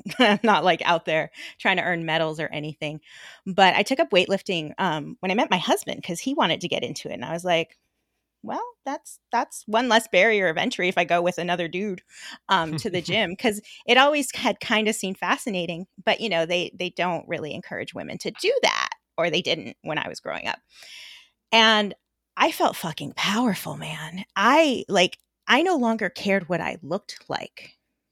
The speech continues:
Speaker 1: It, you know, like, women are fed all of this bullshit by society about how we have to be this and look like this. And I have curly hair, and I've had curly hair all my life, and I always hated it because, you know, straight hair was always in vogue. And I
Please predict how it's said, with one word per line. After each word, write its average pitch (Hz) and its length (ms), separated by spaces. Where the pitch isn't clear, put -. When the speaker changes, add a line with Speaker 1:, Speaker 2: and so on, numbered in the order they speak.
Speaker 1:
It, 175 160
you 202 120
know, 180 100
like, 160 220
women 226 340
are 165 100
fed 165 260
all 151 180
of 139 80
this - 180
bullshit - 540
by 131 120
society 151 540
about - 200
how - 140
we 160 100
have 147 200
to - 100
be 143 160
this - 280
and 170 160
look - 140
like 151 180
this. 147 220
And 147 80
I 165 100
have 147 140
curly 151 300
hair, 156 160
and 143 100
I've 139 80
had - 200
curly 156 260
hair 160 140
all 151 60
my 143 140
life, 147 300
and - 80
I 151 140
always 165 300
hated 180 440
it - 240
because, 160 720
you 165 140
know, 95 160
straight - 420
hair 175 240
was 151 140
always 156 300
in 170 160
vogue. 196 220
And 277 100
I 277 40